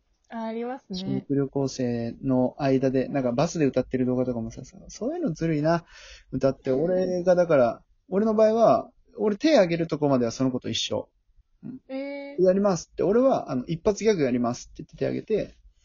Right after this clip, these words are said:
Speaker 1: うんうんうん。
Speaker 2: そう、まあ、ワイ、ワイシャツ着てるから、
Speaker 1: うん。
Speaker 2: そう。で、第三ボタンと第四ボタンの間の隙間にティッシュペーパー挟んで、
Speaker 1: うん。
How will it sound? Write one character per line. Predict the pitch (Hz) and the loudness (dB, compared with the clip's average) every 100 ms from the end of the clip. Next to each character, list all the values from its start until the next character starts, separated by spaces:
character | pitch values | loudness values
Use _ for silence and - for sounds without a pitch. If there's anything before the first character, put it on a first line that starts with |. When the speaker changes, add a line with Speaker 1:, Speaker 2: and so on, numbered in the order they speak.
| - | -18
Speaker 1:
う | 254 | -14
ん | |
う | |
ん | 226 220 208 | -12 -10 -12
う | 196 | -12
ん。 | |
Speaker 2:
そ | 190 | -10
う、 | - | -6
ま | - | -2
あ、 | |
ワ | 170 220 | 0 0
イ、 | |
ワ | 247 202 | 0 0
イ | |
シ | 220 | 0
ャ | |
ツ | 208 | -6
着 | - | -2
て | - | 0
る | 196 | 0
か | 180 | 0
ら、 | 110 110 139 _ _ _ _ _ _ | -2 -4 -8 _ _ _ _ _ _
Speaker 1:
う | 233 | -14
ん。 | 214 196 - | -14 -14 -16
Speaker 2:
そ | 139 - | -12 -12
う。 | - - | -12 -12
で、 | 170 165 | -4 -2
第 | 160 175 220 | 0 2 0
三 | - 233 | 0 -2
ボ | 220 | -2
タ | 226 | -2
ン | 185 | -2
と | 156 | 0
第 | 127 143 | 0 0
四 | 156 160 | 0 -2
ボ | 160 | -2
タ | 160 | 0
ン | 135 | 0
の | 117 - | -2 -2
間 | 139 143 143 | -2 0 -2
の | 143 | -4
隙 | - - | -6 -4
間 | 143 | -2
に | 151 160 | 0 -2
テ | 123 139 | -2 -6
ィ | |
ッ | |
シ | 156 | -4
ュ | |
ペ | 170 | -4
ー | 170 | -2
パ | 123 | -4
ー | 123 | -4
挟 | 143 | -4
ん | 131 | -4
で、 | 127 139 123 _ _ _ _ _ _ | -2 -2 -6 _ _ _ _ _ _
Speaker 1:
う | 240 | -14
ん。 | 220 | -14